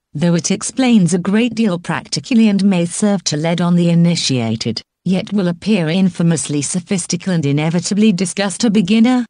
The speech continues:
Sixty-seven, all Ashmole's collection is valuable,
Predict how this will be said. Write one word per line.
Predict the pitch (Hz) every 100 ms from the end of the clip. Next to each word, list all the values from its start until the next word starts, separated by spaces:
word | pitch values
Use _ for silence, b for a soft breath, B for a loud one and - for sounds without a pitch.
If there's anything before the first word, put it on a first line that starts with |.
| _ -
Sixty-seven, | - 208 - 214 202 - 208 220 214 208 - -
all | 226 262 -
Ashmole's | 220 214 - 190 180 -
collection | - 233 247 220 - 196
is | 160
valuable, | 196 196 185 139 131